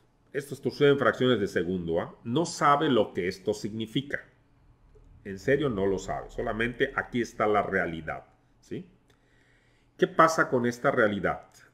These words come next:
Los sensores, en este caso los ojos, ¿sí? Están en contacto con esta realidad y tampoco saben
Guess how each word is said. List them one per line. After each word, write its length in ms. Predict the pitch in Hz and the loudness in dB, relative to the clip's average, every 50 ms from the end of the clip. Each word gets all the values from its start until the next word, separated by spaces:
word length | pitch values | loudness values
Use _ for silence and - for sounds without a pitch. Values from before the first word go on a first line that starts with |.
| _ _ _ _ _ _ _ _ - | _ _ _ _ _ _ _ _ -2
Los 200 | 127 139 135 - | 0 0 0 0
sensores, 960 | - 143 143 147 139 - - 190 190 147 113 123 - - - - - - _ _ _ _ - | 0 -2 -2 -2 -2 0 2 4 4 6 4 2 0 -4 -12 -16 -18 -20 _ _ _ _ -12
en 120 | 104 101 | -6 -6
este 300 | 110 113 - - 107 - | -6 -4 -4 -4 -4 -2
caso 320 | - 110 113 - - 113 | 0 0 0 0 0 -2
los 280 | 107 110 110 - - _ _ | -2 -2 -4 -6 -10 _ _
ojos, 840 | - 127 131 131 - - 135 - - - - - - - - - _ _ _ _ _ _ _ _ | 4 6 6 6 4 -2 -2 -2 -4 -8 -10 -12 -14 -16 -20 -20 _ _ _ _ _ _ _ _
¿sí? 240 | _ - 101 120 127 - _ _ _ _ _ _ _ _ _ _ _ _ - | _ -14 -12 -12 -12 -14 _ _ _ _ _ _ _ _ _ _ _ _ -12
Están 300 | 104 - - 143 147 160 | -10 -4 -2 0 0 0
en 100 | 143 135 | -2 -2
contacto 640 | - 127 120 107 - - 127 131 - - - 127 | 0 0 -2 0 2 2 2 2 2 0 -4 -2
con 180 | - 110 101 101 | 0 0 0 0
esta 260 | 110 110 - - 131 | -2 -4 -4 -6 -4
realidad 640 | 131 139 135 135 143 147 135 120 107 - - - - - _ _ _ _ _ _ _ _ _ _ _ _ _ _ _ _ _ _ _ _ _ _ _ _ - | 0 2 2 2 2 4 4 6 6 6 4 0 -6 -20 _ _ _ _ _ _ _ _ _ _ _ _ _ _ _ _ _ _ _ _ _ _ _ _ -2
y 440 | 135 147 160 180 180 - - - _ _ _ _ | 0 2 2 0 -2 -4 -10 -20 _ _ _ _
tampoco 760 | - 123 120 117 104 - - - 123 123 123 120 - - 139 143 | 4 4 4 4 0 -8 -2 4 4 4 4 4 0 -2 -2 -2
saben 600 | 143 - - 147 139 117 107 117 120 131 143 | -2 -2 0 2 4 4 4 2 0 -2 -6